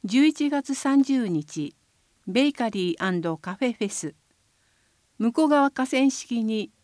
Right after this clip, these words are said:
市内外から二十店のベーカリー、カフェが集結。パン食い競争も行われ、約五千五百人の来場者で賑わいました。十二月六日、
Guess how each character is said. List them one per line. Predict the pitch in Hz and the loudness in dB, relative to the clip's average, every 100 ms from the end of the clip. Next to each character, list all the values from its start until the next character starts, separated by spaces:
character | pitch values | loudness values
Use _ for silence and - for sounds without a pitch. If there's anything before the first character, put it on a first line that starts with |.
| _ - | _ -14
市 | - 269 - | 0 0 2
内 | 262 285 277 | 2 4 2
外 | 226 190 | 0 -2
か | 175 | -4
ら | 160 156 - | -2 -4 -2
二 | 214 240 | 0 2
十 | 339 | 0
店 | - - 214 180 | -2 -4 -2 0
の | 165 165 - | 0 -2 -2
ベ | 208 277 | 0 0
ー | |
カ | - 190 | 0 -6
リ | 165 151 151 | -4 -6 -8
ー、 | - | -6
カ | 247 | -6
フ | 240 | -2
ェ | 202 170 | -4 -4
が | 156 - _ | -8 -10 _
集 | - 208 | -6 -6
結。 | 208 190 - 170 - - _ _ _ _ _ - | -6 -10 -8 -8 -8 -14 _ _ _ _ _ 4
パ | 262 | 6
ン | 294 | 6
食 | 294 | 4
い | 294 | 2
競 | 269 285 | 2 0
争 | 285 - 180 | 0 -2 -2
も | 170 165 160 | 0 0 -2
行 | - 185 | -2 -2
わ | 180 170 160 | -2 -2 -4
れ、 | 160 - _ _ _ - | -6 -8 _ _ _ -4
約 | 226 - 180 - 202 | -4 -2 -4 -4 -4
五 | 208 | -2
千 | 302 294 233 | 0 2 2
五 | 208 | 2
百 | 262 269 285 | 0 2 4
人 | 262 208 175 | 4 4 0
の | 165 | 0
来 | 175 226 254 | 0 0 0
場 | 262 | -2
者 | 247 165 | -2 -6
で | 156 - | -6 -4
賑 | 170 170 220 | -4 -2 -2
わ | 208 | -2
い | 196 | -2
ま | 180 175 | -6 -8
し | - | -10
た。 | 143 135 _ _ _ _ _ _ _ _ _ _ _ _ 196 | -10 -10 _ _ _ _ _ _ _ _ _ _ _ _ 0
十 | 214 294 | 4 6
二 | 302 285 | 8 6
月 | 269 - 240 | 2 0 0
六 | 220 | 0
日、 | 214 202 196 | -2 -4 -6